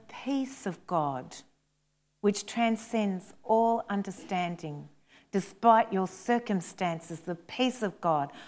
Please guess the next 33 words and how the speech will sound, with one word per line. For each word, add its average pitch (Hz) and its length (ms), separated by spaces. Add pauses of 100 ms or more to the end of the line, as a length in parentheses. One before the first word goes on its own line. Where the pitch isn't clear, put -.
(140)
will 190 180
guard 208 540
your 240 140
hearts 247 880 (1300)
and 180 160
your 170 120
minds 165 760 (240)
in 165 140
Christ 165 500
Jesus." - 760 (840)
We 202 120
need 202 180
to 190 100
pursue - 580
it. - 340 (800)
Pe-, - 180
one 208 240
Peter 214 260
says, 196 320
"Seek 226 360
peace 254 400
and 175 120
pursue 220 460
it." - 300 (440)
And 247 120
we 254 100
need 240 240
finally 220 560
to 196 120
put 208 240
it 196 100
into 185 260
practice. - 840